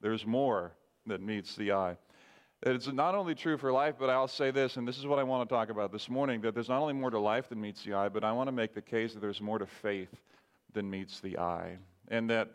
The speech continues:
this morning in the text of Scripture that we're going to get into in a minute, I think what we see, um, the early, uh, writer Paul giving us a picture of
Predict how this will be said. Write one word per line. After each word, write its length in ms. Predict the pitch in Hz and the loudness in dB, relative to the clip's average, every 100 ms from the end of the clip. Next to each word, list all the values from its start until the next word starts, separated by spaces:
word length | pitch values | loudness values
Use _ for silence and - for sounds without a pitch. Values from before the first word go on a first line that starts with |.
| 87 - | -12 -6
this 200 | 110 - | -6 0
morning 440 | 139 147 123 110 | 0 2 0 -2
in 120 | 110 | -4
the 100 | 104 | -4
text 380 | - 120 - - | 0 -2 -2 -14
of 80 | 98 | -12
Scripture 300 | - 113 - | -6 -6 -6
that 100 | 98 | -6
we're 100 | 101 | -4
going 140 | 101 | -4
to 40 | 95 | -2
get 100 | 101 | -4
into 340 | 110 - 92 | -4 -6 -6
in 80 | 92 | -6
a 40 | |
minute, 360 | 90 110 104 - - - - - | -4 -2 -2 -4 -18 -20 -20 -6
I 80 | 104 | -4
think 180 | 110 151 | 0 0
what 120 | 165 | 0
we 120 | 123 | 0
see, 540 | 113 - 135 123 120 110 - | -4 -2 -2 0 -2 -4 -8
um, 240 | 107 92 95 | -6 -4 -4
the 140 | 98 | -4
early, 480 | 101 135 143 131 113 - 113 _ | 2 2 2 0 -6 -12 -20 _
uh, 160 | 98 85 | -10 -10
writer 440 | 85 98 107 113 104 | -6 0 2 2 -2
Paul 680 | - - 117 117 110 98 110 | -4 0 4 4 2 -2 -4
giving 300 | 123 123 113 | -2 -2 -2
us 160 | 107 107 | -4 -6
a 40 | |
picture 520 | - 135 - 123 98 | -8 -10 -8 -4 0
of 260 | 92 92 | 0 0